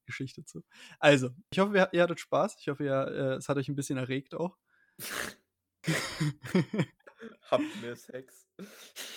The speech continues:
Speaker 1: Nein, das ist in Ordnung. Ihr habt genauso viel Sex, wie ihr haben müsst.
Speaker 2: Ja.
Speaker 1: Und wenn ihr keinen habt, dann habt ihr keinen. Das Geile daran ist, wenn man lange keinen Sex mehr hat und man hat irgendwann mal wieder welchen, dann ist es halt immer noch mal so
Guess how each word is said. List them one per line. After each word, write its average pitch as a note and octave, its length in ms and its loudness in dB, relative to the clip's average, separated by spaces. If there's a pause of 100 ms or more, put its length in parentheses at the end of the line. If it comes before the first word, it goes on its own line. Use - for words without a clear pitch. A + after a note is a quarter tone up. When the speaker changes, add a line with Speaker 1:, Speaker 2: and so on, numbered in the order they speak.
(320)
Speaker 1:
Nein, A#2+ 460 -2
das B2 120 -12
ist - 60 -8
in B2+ 100 -4
Ordnung. B2+ 280 -4
Ihr C3+ 60 0
habt C3+ 120 0
genauso C#3+ 280 4
viel C#3+ 160 -2
Sex, C3+ 240 -2
wie C3 60 -2
ihr B2+ 80 0
haben A#2+ 200 -2
müsst. B2 240 -10 (320)
Speaker 2:
Ja. - 60 -10
Speaker 1:
Und C#3 80 0
wenn D3 80 8
ihr D3 80 6
keinen D#3 260 8
habt, D3+ 160 2
dann C3 80 0
habt B2+ 160 -6
ihr C3 60 -4
keinen. B2+ 220 0
Das C3+ 140 2
Geile F#3 300 4
daran C3 260 0
ist, - 180 -4
wenn C3+ 80 -2
man C3 120 0
lange C3+ 220 -2
keinen E3+ 280 0
Sex - 260 -8
mehr C3+ 100 -4
hat B2+ 80 -8
und C3+ 100 -4
man B2+ 160 -4
hat E3 160 -4
irgendwann B2 320 -4
mal B2 140 -4
wieder B2 200 -4
welchen, B2+ 380 -8 (300)
dann C3+ 120 -2
ist C3+ 140 -2
es C#3 120 -8
halt C3 180 -2
immer C#3 180 0
noch C3 180 -4
mal B2+ 300 0
so C3 380 -4